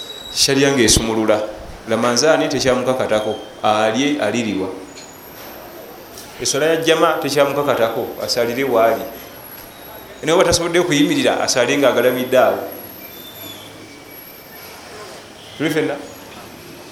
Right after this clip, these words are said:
Essola, omuntu wa safaari, olw'okuba ali mu buzibu, nga bagaziya, agattike, gattike, atooletooleko nga bw'ayagala, agatte, asibe, agatte, asibe,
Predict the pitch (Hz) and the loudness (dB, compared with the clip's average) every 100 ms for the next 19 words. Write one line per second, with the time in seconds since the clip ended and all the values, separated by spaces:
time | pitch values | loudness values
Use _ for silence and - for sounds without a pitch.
0 | - - - - 135 156 170 180 - - | -18 -20 -8 0 2 4 4 4 2 -8
1 | - - - - 143 160 165 170 185 170 | -10 -12 -10 -6 -4 -2 2 4 4 4
2 | 180 160 127 156 175 175 147 143 139 139 | 4 4 4 2 4 4 4 2 2 2
3 | 127 117 - - - - - 117 127 147 | 0 -6 -10 -12 -10 -8 -4 2 4 6
4 | 143 127 127 120 117 - - - 117 113 | 6 4 4 2 2 -4 -10 0 2 2
5 | 120 - 135 123 - - - 160 165 156 | 4 4 4 2 4 4 4 2 0 0
6 | 110 120 123 127 123 123 147 147 170 156 | -2 0 0 0 0 2 2 0 2 4
7 | 156 156 156 156 143 120 120 - 170 147 | 6 4 4 6 4 4 2 2 4 4
8 | - - 151 160 113 - - 175 135 - | 4 2 4 4 4 2 2 2 4 2
9 | 131 | 2